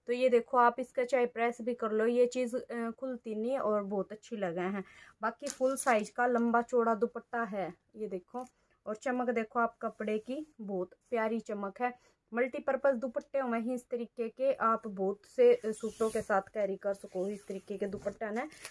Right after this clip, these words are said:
तो ये देखो इसमें shades दे रखी हैं, एक तो ये मिट्टी जैसा colour है, मैरून है, orange है, और उसके ऊपर ये देखो अलग अलग colour के इसमें बांधनी print बना रखे हैं। ये देखो बहुत प्यारा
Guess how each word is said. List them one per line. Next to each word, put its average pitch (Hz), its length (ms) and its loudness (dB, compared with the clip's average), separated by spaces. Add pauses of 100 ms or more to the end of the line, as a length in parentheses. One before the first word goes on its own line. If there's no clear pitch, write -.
(120)
तो 233 60 0
ये 233 60 0
देखो 233 240 0
इसमें 254 220 -2
shades 208 400 -4
दे 214 140 2
रखी 226 400 -2
हैं, 269 180 -4 (1500)
एक 233 220 -6
तो 247 60 2
ये 240 300 6
मिट्टी 240 360 -2
जैसा 240 260 2
colour 240 340 2
है, 240 140 -4
मैरून 233 460 2
है, 247 220 -2
orange 190 500 0
है, 175 260 -8 (380)
और 202 160 -2
उसके - 380 -6
ऊपर 233 420 -2 (120)
ये 220 140 -4
देखो 226 240 -2
अलग 233 180 2
अलग 208 260 0
colour 214 380 -2
के 220 220 -8
इसमें 240 340 -2 (400)
बांधनी 208 640 0 (200)
print 202 280 -6
बना 180 300 -2
रखे 160 340 -8
हैं। 170 220 -10
ये 127 100 -6
देखो - 280 -14
बहुत - 240 -14 (100)
प्यारा 117 280 -12